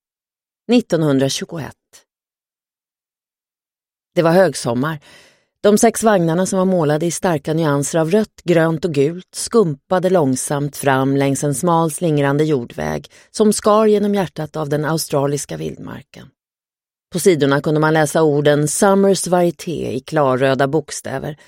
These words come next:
och varje vagn drogs av en stadig shirehäst, vars rödbruna hårrem och silkeslena hovskägg glänste i solen. Det kringresande varietésällskapet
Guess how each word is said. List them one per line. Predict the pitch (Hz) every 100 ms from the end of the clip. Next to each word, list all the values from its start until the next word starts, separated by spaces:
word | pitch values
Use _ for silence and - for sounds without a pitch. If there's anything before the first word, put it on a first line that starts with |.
| _ _
och | 220
varje | 240 220
vagn | 202 165 160 160 170 151
drogs | 208 202 -
av | 190
en | 196
stadig | - 190 139 135
shirehäst, | - 165 131 123 143 165 - - - - -
vars | 196 202
rödbruna | 226 190 143 175 170 175
hårrem | 196 156 - 165 170 170
och | 165
silkeslena | - 214 143 160 147 165 175 175 175
hovskägg | 170 175 113 143 - 214 143 - - _ -
glänste | 196 139 117 - -
i | 135
solen. | - - - - - _ _ _ _ _
Det | 156
kringresande | 180 156 131 139 143 156 147
varietésällskapet | 147 151 151 160 139 135 - 135 143 - 160